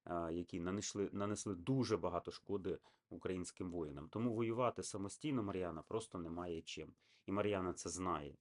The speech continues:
Тим не менш, вона хоче війни.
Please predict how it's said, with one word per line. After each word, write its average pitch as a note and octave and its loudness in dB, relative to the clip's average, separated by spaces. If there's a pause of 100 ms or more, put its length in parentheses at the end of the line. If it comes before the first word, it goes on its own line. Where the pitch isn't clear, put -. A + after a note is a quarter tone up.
Тим F#2+ 0
не E2 0
менш, A2+ -2
вона D#2 -4
хоче F2 -4 (140)
війни. E2+ -4